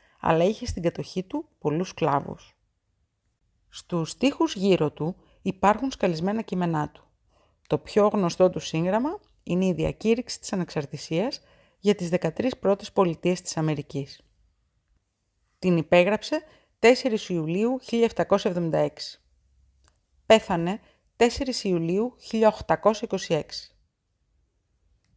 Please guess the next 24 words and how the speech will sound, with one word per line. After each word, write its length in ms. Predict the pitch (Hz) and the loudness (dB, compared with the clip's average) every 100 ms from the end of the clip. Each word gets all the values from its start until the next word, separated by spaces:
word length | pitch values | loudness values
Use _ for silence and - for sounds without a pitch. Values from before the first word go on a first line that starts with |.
| _ | _
Κατά 380 | - 226 202 185 | -2 2 4 4
σύμπτωση, 640 | 185 311 254 165 - 226 - _ _ | 2 -4 -2 -2 -2 -4 -8 _ _
την 200 | - 190 | 0 2
ίδια 260 | 214 277 220 | 4 4 2
μέρα, 420 | 151 147 165 - _ - | 0 -2 -6 -10 _ 0
τέσσερις 480 | 254 - 160 - | 0 2 -6 -4
Ιουλίου 340 | 170 160 156 151 | -6 -2 -2 -4
χίλια 220 | - 156 | -4 -4
οκτακόσια 460 | - 151 156 - - | -2 -4 -4 -6 -4
είκοσι 300 | 151 - 151 | -6 -2 -4
έξι, 380 | - - 285 _ _ - - | -4 -6 -6 _ _ -20 -2
πέθανε 340 | 262 262 320 294 | 0 2 0 0
και 260 | - 294 | 0 4
ο 100 | 277 | 4
Τζον 240 | 196 208 180 | 2 -2 0
Άνταμς, 420 | 156 - 156 - _ _ _ | -2 -4 -12 -16 _ _ _
ο 100 | 165 | 2
οποίος 300 | 160 202 214 | 4 4 2
ήταν 240 | - 262 _ | 0 -4 _
ο 100 | 226 | 2
δεύτερος 460 | 220 254 165 156 - | 4 4 2 0 -4
πρόεδρος 380 | 156 165 151 | -4 -4 -6
της 120 | - 160 | -8 -6
Αμερικής. 640 | 151 143 147 143 - | -6 -6 -8 -10 -10